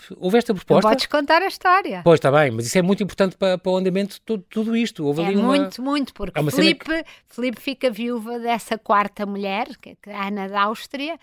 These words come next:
Speaker 2: em Badajoz, antes de entrar em Portugal.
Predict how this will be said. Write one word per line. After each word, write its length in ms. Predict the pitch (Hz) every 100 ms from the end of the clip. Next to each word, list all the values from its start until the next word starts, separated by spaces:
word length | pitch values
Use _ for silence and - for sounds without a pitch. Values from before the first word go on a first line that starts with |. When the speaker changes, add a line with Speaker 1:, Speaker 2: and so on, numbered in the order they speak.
| - - -
Speaker 2:
em 160 | 208
Badajoz, 720 | 220 240 233 196 226 240 254 185
antes 320 | 262 262 -
de 80 | 226
entrar 340 | 214 214 202
em 120 | 202 185
Portugal. 520 | - - 190 190